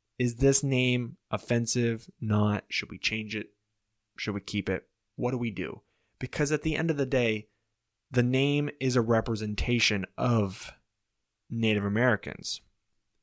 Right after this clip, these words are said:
But it's unfair for a white person to say, "Oh, that's, that's offensive to Native Americans. We've gotta change the name." It, it is not our right to tell people how they feel about something.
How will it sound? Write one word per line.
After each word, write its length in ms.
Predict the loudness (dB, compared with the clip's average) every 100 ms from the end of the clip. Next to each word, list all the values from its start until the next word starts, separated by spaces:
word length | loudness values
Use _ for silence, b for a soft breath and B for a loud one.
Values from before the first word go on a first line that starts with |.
| _
But 180 | 0 0
it's 140 | 0 0
unfair 680 | 0 0 -4 -2 0 0 -2
for 560 | -4 -2 0 0 -2 -8 _ _ _ _
a 80 | -4
white 340 | 2 4 4 2
person 640 | 0 2 0 -2 -4 -8 -14 _ _ _ _
to 60 | -2
say, 260 | 0 2 2
"Oh, 220 | 2 4
that's, 320 | 6 4 4
that's 280 | 4 4 4
offensive 460 | -2 0 0 0 -2
to 60 |
Native 320 | -2 -2 0 -2
Americans. 480 | -2 -2 -4 -4
We've 140 | -2 0
gotta 200 | 0 0
change 360 | -2 -4 -4
the 80 | -6
name." 380 | -8 -8 -10 -14 -20 _ _ _ _ _
It, 200 | 0 2
it 220 | 4 4 4
is 320 | 2 0 0
not 420 | 4 4 4 0 _ _ _ _
our 360 | 2 4 6 4
right 720 | 0 -2 -2 0 -2 -4 -6 -6 -12 _ _ _ _ -16
to 80 | -12
tell 340 | 0 4 4
people 320 | 4 2 2
how 200 | 2 2
they 160 | 2 -2
feel 300 | -2 -2 -2
about 260 | -4 -6
something. 380 | -6 -8 -10 -12